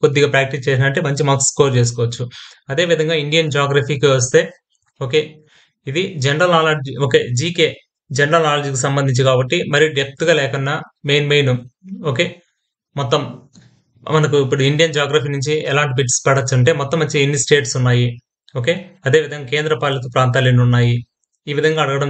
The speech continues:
జరుగుతూ ఉంటాయి. ఈ విధంగా అడుగుతారు కాబట్టి తర్వాత పెద్ద రాష్ట్రం ఏది, చిన్న రాష్ట్రం ఏది, విస్తీర్ణ పరంగా పెద్ద రాష్ట్రం ఏది, జనాభా పరంగా పెద్ద రాష్ట్రము, ఈ విధంగా అడిగే అవకాశాలు ఉంటాయండి. ఓకే, చూసుకోండి.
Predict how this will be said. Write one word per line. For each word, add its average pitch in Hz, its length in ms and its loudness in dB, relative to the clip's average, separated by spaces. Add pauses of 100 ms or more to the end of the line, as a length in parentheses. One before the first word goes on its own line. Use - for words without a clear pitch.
జరుగుతూ 123 340 2
ఉంటాయి. 120 300 -2
ఈ - 80 0
విధంగా 139 260 0
అడుగుతారు 127 400 2 (180)
కాబట్టి 135 340 0 (360)
తర్వాత 139 240 4 (180)
పెద్ద 139 180 -2 (640)
రాష్ట్రం 147 380 -4
ఏది, 123 180 -2 (200)
చిన్న 160 140 2 (140)
రాష్ట్రం 123 360 2
ఏది, 120 200 0 (280)
విస్తీర్ణ 151 420 2
పరంగా 135 360 -4
పెద్ద 127 200 0
రాష్ట్రం 127 360 0
ఏది, 120 160 0 (480)
జనాభా 139 460 0
పరంగా 131 320 -2
పెద్ద 127 120 0 (100)
రాష్ట్రము, 120 360 0 (340)
ఈ 156 80 6
విధంగా 165 280 2
అడిగే 139 200 0
అవకాశాలు 127 460 0
ఉంటాయండి. 120 360 2 (500)
ఓకే, 196 160 2 (220)
చూసుకోండి. 135 500 2